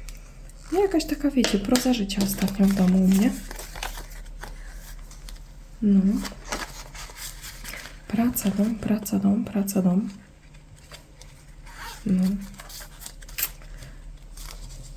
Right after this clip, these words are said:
Za dużo to, to się nie dzieje, a to może i akurat dobrze. Dobra, dwie dyszki. Już wrzuciłam, tylko trzeba zaznaczyć.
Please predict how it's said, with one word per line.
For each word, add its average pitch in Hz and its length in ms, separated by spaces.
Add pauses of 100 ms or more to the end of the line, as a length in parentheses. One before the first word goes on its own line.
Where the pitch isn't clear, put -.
(540)
Za 190 200
dużo 208 300
to, 196 120
to 202 120
się 202 180
nie 196 160
dzieje, 196 320
a 220 40
to 202 140
może 196 180
i 196 120
akurat 196 380
dobrze. 180 380 (1400)
Dobra, 196 320
dwie 226 240
dyszki. 262 720 (2500)
Już 202 140
wrzuciłam, 220 920
tylko - 260
trzeba 190 480
zaznaczyć. - 1700